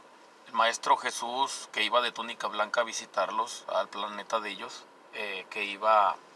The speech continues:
a la galaxia de ellos, pues iba a,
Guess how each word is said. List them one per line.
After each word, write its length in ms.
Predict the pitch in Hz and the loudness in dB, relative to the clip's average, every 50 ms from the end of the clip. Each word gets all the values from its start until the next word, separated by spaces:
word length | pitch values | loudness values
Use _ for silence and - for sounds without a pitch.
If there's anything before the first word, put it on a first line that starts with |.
| - - - - - - - | -20 -20 -20 -18 -14 -6 -2
a 40 | - | 0
la 100 | 113 - | 0 0
galaxia 380 | 110 107 117 113 - - 127 | 2 2 0 0 0 -2 -2
de 100 | 117 117 | -2 -2
ellos, 160 | 117 113 - | -4 -6 -10
pues 220 | - - - - - - | -14 -16 -16 -16 -14 -12
iba 480 | 113 107 101 104 110 110 110 98 - - - - - - - - - - - - - - - - | -10 -4 2 4 6 6 6 4 2 -2 -6 -14 -20 -20 -20 -20 -20 -20 -20 -20 -20 -14 -6 -2
a, 340 | 104 98 92 85 85 78 | 2 4 4 4 4 2